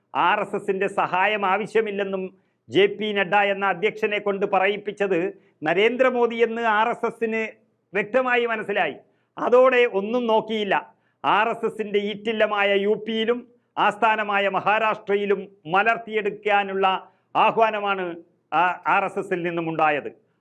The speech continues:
ആ അടിയുടെ ആഘാതത്തിലാണ് മോദി കേവല ഭൂരിപക്ഷം പോലും കിട്ടാതെ കൂപ്പുകുത്തിയത്. ഒരു മനുഷ്യൻ ദൈവമാകാൻ നോക്കണ്ടെന്ന് വ്യക്തമായ താക്കീതും അതിനുശേഷം മോഹൻ ഭാഗവത് നരേന്ദ്രമോദിക്ക് നൽകി.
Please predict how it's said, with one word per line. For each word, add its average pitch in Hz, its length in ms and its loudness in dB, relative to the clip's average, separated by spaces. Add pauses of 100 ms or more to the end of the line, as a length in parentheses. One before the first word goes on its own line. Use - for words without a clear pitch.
ആ 254 300 2
അടിയുടെ 240 440 0
ആഘാതത്തിലാണ് 214 1000 0 (320)
മോദി 190 480 0
കേവല 196 340 4
ഭൂരിപക്ഷം 190 640 0
പോലും 185 400 -4
കിട്ടാതെ 175 400 -2
കൂപ്പുകുത്തിയത്. 165 880 -4 (600)
ഒരു 226 180 2
മനുഷ്യൻ 233 560 -2
ദൈവമാകാൻ 233 760 2
നോക്കണ്ടെന്ന് 226 580 -2
വ്യക്തമായ 220 580 -2 (120)
താക്കീതും 214 520 0
അതിനുശേഷം 214 580 -4 (520)
മോഹൻ 190 240 2
ഭാഗവത് 190 480 -2
നരേന്ദ്രമോദിക്ക് 190 760 -2
നൽകി. 175 340 -4